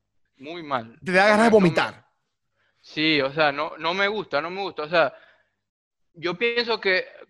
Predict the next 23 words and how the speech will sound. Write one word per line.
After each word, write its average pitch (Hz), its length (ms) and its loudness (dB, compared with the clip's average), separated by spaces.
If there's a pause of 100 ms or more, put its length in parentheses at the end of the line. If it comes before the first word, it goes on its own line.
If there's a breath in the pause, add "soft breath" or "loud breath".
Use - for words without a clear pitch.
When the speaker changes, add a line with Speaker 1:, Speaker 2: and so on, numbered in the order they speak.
(160)
Speaker 1:
como 160 240 -6
te 196 100 -2
digo, 160 140 0
y 147 80 2
hay 165 120 2
un 185 120 -6
episodio 190 540 -2
de 175 100 0
Friends, 165 640 -6
de 135 160 -6
la 127 140 0
serie 160 380 -2
Friends, 165 460 -10
al 143 120 0
respecto, 143 600 -4 (420)
que 143 220 4
hablan 170 240 4
sobre 170 320 2
eso, 135 260 -4
sobre 139 260 -4
las 139 180 2
acciones 160 420 -6
desinteresadas. 156 1040 0